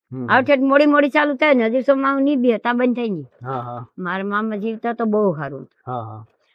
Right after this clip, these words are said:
Speaker 2: અમારે ચાર, ચાર ખોબા સાહુ થતી.
Speaker 1: હા, હા.
Speaker 2: કામ એવડું,
Speaker 1: હમ.
Speaker 2: માલ એવડો.
Speaker 1: હમ, હમ.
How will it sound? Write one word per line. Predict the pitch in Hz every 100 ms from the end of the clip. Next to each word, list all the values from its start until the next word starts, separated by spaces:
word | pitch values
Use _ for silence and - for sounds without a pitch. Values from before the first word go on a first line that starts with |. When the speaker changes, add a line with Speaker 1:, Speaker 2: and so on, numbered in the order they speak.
| -
Speaker 2:
અમારે | 214 202 -
ચાર, | 202 208 190 - _ -
ચાર | 220 202
ખોબા | - 208 208 196
સાહુ | 185 170 160
થતી. | 160 156 147
Speaker 1:
હા, | 135 135
હા. | 127 131 127 - - -
Speaker 2:
કામ | 202 220 196
એવડું, | 196 208 196 165 147 -
Speaker 1:
હમ. | 127 131
Speaker 2:
માલ | 190 208 190
એવડો. | 190 190 180 175 160 143
Speaker 1:
હમ, | - 127
હમ. | 117